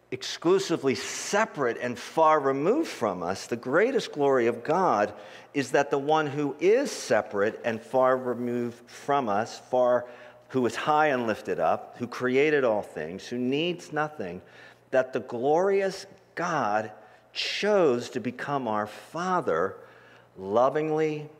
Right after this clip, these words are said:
adopting us as his children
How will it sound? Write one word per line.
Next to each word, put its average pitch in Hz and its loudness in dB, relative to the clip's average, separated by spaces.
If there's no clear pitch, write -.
adopting 135 -4
us 82 -8
as 104 0
his - -6
children 90 -4